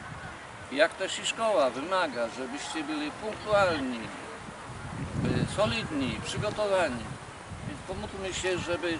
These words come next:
to boisko, ta rywalizacja przyniosła dobre rezultaty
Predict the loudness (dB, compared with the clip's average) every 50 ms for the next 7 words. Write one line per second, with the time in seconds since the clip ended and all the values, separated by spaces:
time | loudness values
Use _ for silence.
0 | 0 2 2 2 4 4 4 4 4 2 0 -4 2 4 6 6 6 6 4 2
1 | -2 -4 -2 2 4 4 4 4 4 4 4 4 4 2 4 6 6 6 6 4
2 | 0 0 2 4 4 4 2 0 -6 -4 -2 0 0 0 0 0 0 2 2 2
3 | 2 2 2 2 4 4 6 4 4 4 6 8 8 8 8 6 2 2 2 -2
4 | -2 -4 2 4 6 6 6 4 2 -2 -2 -2